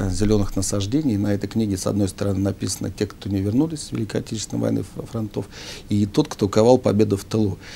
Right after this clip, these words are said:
И самое интересное, что приходят люди молодого возраста и говорят: "А вот наших нет, бабушек наших, но мы не можем всех, к сожалению, охватить сразу, но мы дописываем", и всё поселение включилось в этот интересный проект, и вот мы выставляем его на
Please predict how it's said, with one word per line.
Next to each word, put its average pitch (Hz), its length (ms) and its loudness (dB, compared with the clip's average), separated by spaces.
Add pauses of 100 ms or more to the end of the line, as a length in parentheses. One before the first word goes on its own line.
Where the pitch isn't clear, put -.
(140)
И - 40 -6
самое 127 320 8
интересное, 123 480 6
что 110 640 2
приходят 110 480 2 (240)
люди 117 400 4 (1120)
молодого 120 340 6
возраста 123 540 6
и 104 100 4
говорят: 110 320 2
"А 113 40 4
вот 120 180 -2
наших 123 340 -2
нет, 113 140 2
бабушек 110 480 -2
наших, 117 420 0
но 113 140 0
мы 120 120 4
не 117 80 4
можем 113 280 0
всех, 113 320 -4 (100)
к - 60 -12
сожалению, 110 540 2
охватить 120 480 2 (200)
сразу, 107 440 4 (260)
но 110 140 0
мы 110 140 4
дописываем", 104 720 4
и 107 280 4
всё 117 180 2
поселение 120 340 4
включилось 127 500 0
в 107 40 -2
этот 101 200 0
интересный 101 420 0
проект, 123 420 0
и - 20 -2
вот - 220 -4
мы 110 100 -4
выставляем 117 480 -2
его 107 260 -4
на 101 180 -4